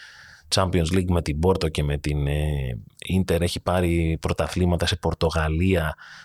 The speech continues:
στην, ε, Αγγλία, στην Ιταλία, ε,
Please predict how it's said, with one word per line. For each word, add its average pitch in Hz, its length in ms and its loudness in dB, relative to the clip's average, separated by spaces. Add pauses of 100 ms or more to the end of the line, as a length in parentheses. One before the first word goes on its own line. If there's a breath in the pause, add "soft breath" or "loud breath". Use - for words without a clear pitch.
(160 loud breath)
στην, 85 380 0
ε, 82 420 4
Αγγλία, 85 680 2
στην 85 220 0
Ιταλία, 85 800 2 (540 loud breath)
ε, 85 460 2